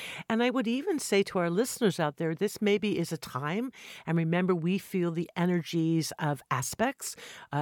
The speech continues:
at least a few days and a few days after, to really be mindful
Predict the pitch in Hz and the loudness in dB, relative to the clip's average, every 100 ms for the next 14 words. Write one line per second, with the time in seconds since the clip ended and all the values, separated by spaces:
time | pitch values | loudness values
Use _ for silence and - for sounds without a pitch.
0 | - 175 262 - 175 - 156 139 143 135 | -2 0 0 2 0 2 0 2 2 4
1 | 143 139 156 143 - 160 147 147 139 - | 2 2 0 0 2 2 4 2 2 -2
2 | 139 156 - 240 240 - - - - 220 | -2 -2 4 4 4 -4 -16 -18 -6 0
3 | 214 190 226 294 339 311 180 185 156 147 | 2 4 6 6 6 4 4 2 4 4
4 | 143 147 190 220 202 - - 175 - | 4 4 4 4 2 -4 -10 -12 -18